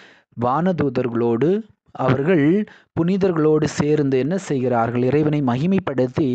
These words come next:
கொண்டிருக்கிறார்கள். அதைத்தான் முதல் வாசகம், "கடவுளுடைய ஆன்மா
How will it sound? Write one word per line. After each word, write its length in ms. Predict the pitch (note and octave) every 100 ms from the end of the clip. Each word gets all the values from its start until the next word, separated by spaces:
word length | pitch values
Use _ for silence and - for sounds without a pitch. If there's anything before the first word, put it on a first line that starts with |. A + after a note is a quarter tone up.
| B2+ C#3+
கொண்டிருக்கிறார்கள். 960 | - A2 A2 G#2+ A#2 A2 A2 A2+ A#2+ G#2+ - - _
அதைத்தான் 480 | B2 A#2+ D#3 D#3 F#3+
முதல் 240 | C#3 D3
வாசகம், 600 | D#3 C3 C3 D3 C#3 G3 G#3
"கடவுளுடைய 680 | D3 D3+ F#3+ G3 F3 E3+
ஆன்மா 380 | C#3+ C3+ C#3 C#3